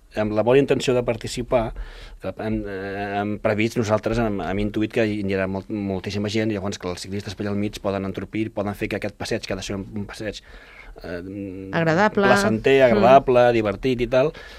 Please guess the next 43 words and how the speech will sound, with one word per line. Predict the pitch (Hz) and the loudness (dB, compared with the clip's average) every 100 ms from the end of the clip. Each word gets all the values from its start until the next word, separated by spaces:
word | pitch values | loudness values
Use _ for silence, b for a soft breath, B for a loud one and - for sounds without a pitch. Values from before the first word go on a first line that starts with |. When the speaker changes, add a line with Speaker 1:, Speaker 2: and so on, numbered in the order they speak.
| B - | B -10
Speaker 1:
podríem | 120 101 107 113 | -6 -2 0 -2
ser | - | -2
una | 104 | -4
miqueta, | 101 98 95 101 101 95 | -4 -4 -4 -4 -2 -2
diguéssim, | 95 95 104 98 95 90 85 80 53 50 | -4 -4 -6 -6 -6 -8 -8 -10 -12 -6
incordi, | 98 92 107 101 90 85 | -6 2 4 4 0 -4
no? | 95 | 2
Speaker 2:
Per | 139 196 | 4 6
tant, | 226 | 8
Speaker 1:
Sense | 269 | 8
Speaker 2:
no | 233 | 10
Speaker 1:
voler. | 214 | 8
Speaker 2:
anireu | 202 185 160 | 8 8 8
amb | 143 | 8
Speaker 1:
Sí, | 196 | 8
Speaker 2:
bicicleta? | 175 175 | 10 8
Speaker 1:
anirem, | 185 | 8
però | 185 180 | 6 6
anirem, | 165 | 8
Speaker 2:
Amb | 190 | 6
bicicleta? | 202 214 226 | 6 8 8
Speaker 1:
sortirem, | 302 339 | 8 6
sortirem | 156 147 143 | 0 2 4
abans. | 123 101 - 175 | 4 2 -2 2
Speaker 2:
Però | 143 | 4
no | 139 | 4
amb | 135 | 4
bicicleta. | 131 - 202 | 2 2 4
Speaker 1:
Sí, | - | 4
sí, | 139 101 | 2 0
Speaker 2:
Amb | 107 | 2
Speaker 1:
anirem | 277 | 4
amb | |
Speaker 2:
bicicleta? | - 294 294 | 6 6 4
Speaker 1:
bicicleta, | 233 170 - | 4 4 4
però | 156 151 | 4 2
sortirem | 143 135 127 127 | 2 2 2 4
abans. | 107 104 | 0 -2
O | |
sigui, | 120 | 0
quan | 123 131 | 2 0
estiguem | 147 160 | 2 4
a | 165 | 6